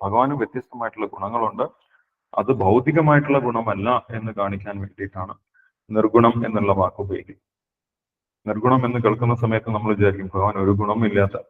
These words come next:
വ്യക്തിയാണ്, ഒരു ഗുണവുമില്ല എന്ന് വിചാരിക്കും. പക്ഷെ ഭഗവാന്റെ ഗുണമെല്ലാം ആത്മീയമായിട്ടുള്ള ഗുണമാണ്. സച്ചിദാനന്ദ വിഗ്രഹം എന്ന് ബ്രഹ്മസംഹിതയിൽ പറയുന്നത്.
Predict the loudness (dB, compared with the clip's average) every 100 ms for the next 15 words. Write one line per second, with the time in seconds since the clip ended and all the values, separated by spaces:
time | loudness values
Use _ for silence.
0 | _ _ _ _ 0 2 4 4 2 -8
1 | _ _ -8 -2 0 2 2 2 2 0
2 | 0 -4 -14 -12 -10 -12 -12 -20 _ 0
3 | 0 0 -8 -20 _ _ _ 2 6 8
4 | 8 8 6 4 4 4 4 4 4 2
5 | 4 4 6 8 8 6 2 2 0 -4
6 | -4 -6 _ _ _ _ _ _ _ _
7 | _ _ _ _ _ _ -2 -2 -2 -2
8 | 2 4 4 2 2 2 2 0 -2 -4
9 | -8 -8 -6 -4 -6 -4 -4 -2 -4 -4
10 | -10 -12